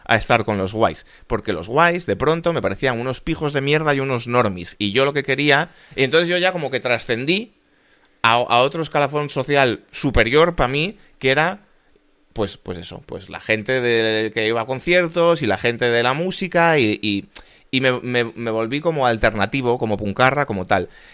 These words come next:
Y entonces es cuando yo tuve mi despertar social, porque yo empecé, pues ya digo, pues a salir, pues a ir a conciertos, pues a ligar con chicas, pues a tal, tal, tal, y pim, pim, pim, y desde entonces hasta ahora.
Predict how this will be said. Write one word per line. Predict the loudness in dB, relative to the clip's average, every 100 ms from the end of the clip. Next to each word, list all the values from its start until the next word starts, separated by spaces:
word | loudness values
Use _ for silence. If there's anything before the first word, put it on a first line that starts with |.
| -20 -20 _
Y | 4 6
entonces | 6 2 0
es | 0
cuando | 0 0
yo | -2
tuve | -2 -2
mi | 0
despertar | -2 -2 -2 -2
social, | -2 0 2 2
porque | 0 -4
yo | -4
empecé, | -4 -4 -4
pues | -4
ya | -6
digo, | -6 -8
pues | -8 -10
a |
salir, | -4 -4 -2
pues | -2
a | 0
ir |
a | 0
conciertos, | -2 -4 -4 -2 -4
pues | -4 -6
a | -4 -4
ligar | -2 -2 -2 -2
con | -6 -6 -6
chicas, | -8 0 0 0
pues | -2 -2
a | 0 2 0 0
tal, | -2
tal, | -4 -4
tal, | -4
y | -4
pim, | -8
pim, | -8
pim, | -6 -4
y |
desde | -4 -4
entonces | -6 -6 -8
hasta | -2 2
ahora. | 2